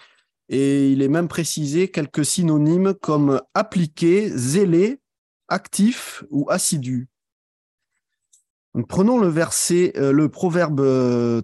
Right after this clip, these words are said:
treize, verset quatre, maintenant qui parle de l'homme diligent. Proverbe quatre, euh, treize, verset quatre, s'il vous plaît.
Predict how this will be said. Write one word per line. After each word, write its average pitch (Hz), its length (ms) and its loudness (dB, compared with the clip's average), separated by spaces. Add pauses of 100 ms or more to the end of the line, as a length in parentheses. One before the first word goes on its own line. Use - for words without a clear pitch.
treize, 220 420 -2
verset 165 520 -4
quatre, 117 440 -6 (500)
maintenant 139 400 -4
qui 139 220 -8
parle 165 400 -2
de 135 100 -2
l'homme 147 300 0
diligent. 135 580 -2 (3000)
Proverbe 139 540 -2 (200)
quatre, - 300 -4
euh, 123 220 2 (100)
treize, 196 400 -2
verset 147 440 -4
quatre, 113 460 -8
s'il 117 240 -8
vous 110 140 -6
plaît. 175 380 -4